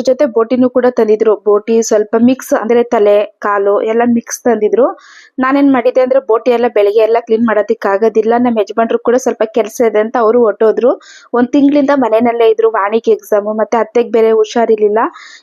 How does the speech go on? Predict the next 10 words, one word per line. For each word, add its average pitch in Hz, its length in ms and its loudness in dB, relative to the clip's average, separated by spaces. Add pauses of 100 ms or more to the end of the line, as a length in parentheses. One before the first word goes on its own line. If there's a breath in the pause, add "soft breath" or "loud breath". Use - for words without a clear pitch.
ಯಾಕೋ 233 320 -2
ಗೊತ್ತಿಲ್ಲ 247 400 0
ಕಾಲೆಲ್ಲ 226 460 0
ಉತ್ಕೊಂತಿತ್ತು. 220 680 -2
ಅವ್ರಿಗೇನೋ 226 580 0
ದಿವಸ 220 180 -2 (100)
ಬಿಟ್ಟು 226 220 -4
ದಿವಸ 415 220 -4
ಇಂಜೆಕ್ಷನ್ 226 460 -2
ಹಾಕಿಸ್ಬೇಕಾಯ್ತು, 214 960 -2